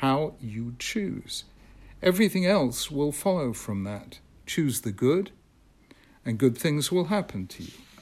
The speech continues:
Choose the bad, and eventually you'll suffer. Bad choices create bad people who create bad societies.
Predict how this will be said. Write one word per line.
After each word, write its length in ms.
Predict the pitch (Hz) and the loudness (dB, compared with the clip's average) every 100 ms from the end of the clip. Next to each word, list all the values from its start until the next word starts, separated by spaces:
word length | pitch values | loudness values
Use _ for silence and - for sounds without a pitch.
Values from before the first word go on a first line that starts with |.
| - - | -20 -10
Choose 340 | - 175 131 | 0 2 2
the 80 | - | -2
bad, 460 | 101 117 135 175 202 - - - - - | -4 -2 0 -2 -4 -10 -16 -16 -12 -4
and 100 | 123 | -2
eventually 560 | 120 131 123 - 139 | 2 0 0 -4 -4
you'll 200 | 139 147 | -2 -2
suffer. 640 | 151 - 180 170 - 95 - _ _ - - - - | -2 -2 -2 -2 -6 -10 -12 _ _ -20 -18 -18 -4
Bad 280 | 131 156 170 | 0 2 2
choices 760 | - 143 139 131 160 160 151 - _ - - | 0 0 0 0 0 -2 -4 -12 _ -20 -20
create 440 | - 127 120 120 - | -2 2 4 2 0
bad 340 | 131 151 147 | 0 0 -2
people 460 | - 110 - 110 123 - - | -2 -2 -2 -4 -4 -12 -18
who 120 | - 127 | -10 -6
create 460 | - 131 123 127 | 0 4 4 2
bad 320 | 117 117 117 | 0 0 0
societies. 1040 | 117 - 117 - 104 95 98 - 120 123 | 0 -2 -2 -2 -4 -8 -12 -14 -16 -14